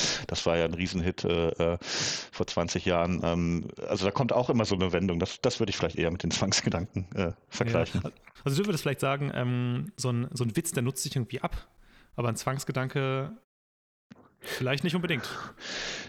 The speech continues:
Speaker 1: Ja, weil es was Grausiges ist, ne? Also,
Speaker 2: Mhm.
Speaker 1: äh, ein Witz muss immer wieder neu überraschend sein. Also wenn du, wenn du, du musst am besten das, das, das Setup ändern, also das, worum es geht und auch die Pointe. Also immer wieder,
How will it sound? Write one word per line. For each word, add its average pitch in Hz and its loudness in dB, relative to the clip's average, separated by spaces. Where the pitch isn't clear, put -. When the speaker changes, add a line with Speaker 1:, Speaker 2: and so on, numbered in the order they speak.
Speaker 1:
Ja, 139 6
weil 117 4
es - 2
was 98 2
Grausiges 104 2
ist, - 0
ne? 98 4
Also, 95 4
Speaker 2:
Mhm. 95 4
Speaker 1:
äh, 90 4
ein 98 -2
Witz 101 0
muss 104 0
immer 104 4
wieder 101 4
neu 98 4
überraschend 95 2
sein. 85 2
Also 87 -2
wenn 90 2
du, 90 0
wenn 90 0
du, 90 -2
du 95 -2
musst 90 0
am 95 2
besten - 0
das, - -2
das, - -4
das - 0
Setup 135 2
ändern, 131 2
also 92 2
das, 90 0
worum 87 0
es - -4
geht 127 2
und 104 0
auch 98 2
die 101 0
Pointe. 104 2
Also 95 4
immer 98 4
wieder, 98 4